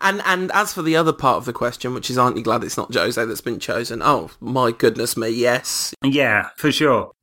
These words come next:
Speaker 2: Never wanted Mourinho as United manager for a number of reasons. I mean, the club didn't have him because he's a P R disaster waiting to happen.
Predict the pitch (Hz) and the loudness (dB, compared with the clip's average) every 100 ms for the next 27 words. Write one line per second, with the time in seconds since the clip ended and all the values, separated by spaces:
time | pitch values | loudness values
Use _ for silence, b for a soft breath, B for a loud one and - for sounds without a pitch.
0 | 143 160 175 160 139 127 123 117 113 113 | -2 2 2 2 2 4 4 2 2 2
1 | 110 104 110 107 101 98 104 104 147 156 | 2 0 0 -2 -2 -2 -2 0 -2 2
2 | 180 185 170 151 147 120 113 113 113 120 | 0 2 2 2 2 2 2 2 2 2
3 | 143 127 117 104 107 104 101 104 101 90 | 0 0 -4 -2 -2 0 -2 -4 -6 -8
4 | 90 95 - 98 92 87 101 95 - 98 | -10 -12 -4 0 0 0 0 0 -2 -2
5 | 98 98 98 92 - 98 113 - 107 127 | -2 -4 -8 -8 -10 -2 -2 2 2 2